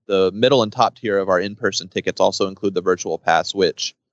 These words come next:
um, is what you talked about, Todd. It's the li-, it's the recordings of every session. So it's like hundred fifty hours of video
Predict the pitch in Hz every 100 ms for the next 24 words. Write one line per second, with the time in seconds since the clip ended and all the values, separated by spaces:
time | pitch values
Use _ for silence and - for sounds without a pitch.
0 | _ _ - 95 87 82 95 101 87 95
1 | - 92 101 90 - 92 90 - 95 82
2 | 95 98 101 98 107 98 - 107 95 92
3 | 95 98 95 - 87 - 82 - 92 95
4 | 82 _ _ _ _ _ 180 165 123 139
5 | 123 120 113 113 107 98 107 117